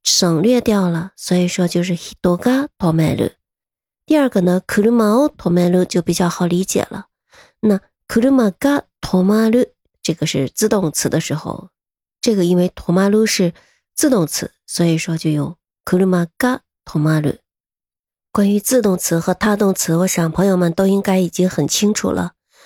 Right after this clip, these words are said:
比如说他动词有飲みます、勉強します、待ちます、見ます、入れます、或者是聞けます。那么自动词呢，比如行きます、寝ます、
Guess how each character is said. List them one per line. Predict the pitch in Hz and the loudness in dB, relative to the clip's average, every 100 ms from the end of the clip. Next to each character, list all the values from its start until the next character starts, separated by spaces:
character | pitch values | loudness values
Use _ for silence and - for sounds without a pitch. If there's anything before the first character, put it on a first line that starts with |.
| _ - | _ -4
比 | 170 | 0
如 | 175 | 2
说 | 180 190 185 | 2 0 0
他 | 202 | 0
动 | 196 175 | 0 -2
词 | - - 170 | -4 -4 -2
有 | 160 | 0
飲 | 156 170 | 0 2
み | 170 185 | 4 4
ま | 180 175 | 2 0
す、 | - - - _ _ _ - | -2 -10 -12 _ _ _ -2
勉 | 165 165 | 0 0
強 | 165 175 170 | 0 0 0
し | - | -2
ま | 165 160 | -2 -2
す、 | 160 - - | -4 -8 -4
待 | 160 | -4
ち | - 175 | -2 -2
ま | 170 185 | 0 0
す、 | - - - | -2 -8 -2
見 | 165 180 | 0 2
ま | 180 170 | 0 -2
す、 | - - _ _ _ | -6 -12 _ _ _
入 | 165 | 0
れ | 170 185 | 2 2
ま | 185 | 0
す、 | 185 - - _ - | -2 -6 -14 _ -8
或 | |
者 | 170 - | -4 -4
是 | - 156 151 _ _ _ - | -4 -6 -8 _ _ _ -14
聞 | - | -10
け | - 165 | -2 0
ま | 143 151 | -2 -6
す。 | - - _ _ _ | -10 -12 _ _ _
那 | 175 180 | -2 0
么 | 185 | 0
自 | - 233 | -2 -2
动 | 202 | -2
词 | 190 175 | -2 -2
呢， | 175 180 190 _ - _ | 0 -2 -4 _ -20 _
比 | - | -2
如 | 170 170 - | 0 2 0
行 | 165 | -2
き | - - | -2 -2
ま | 180 175 | 0 0
す、 | 170 - - - | -2 -6 -10 -4
寝 | 175 175 | 0 2
ま | 180 190 | 2 0
す、 | - | -4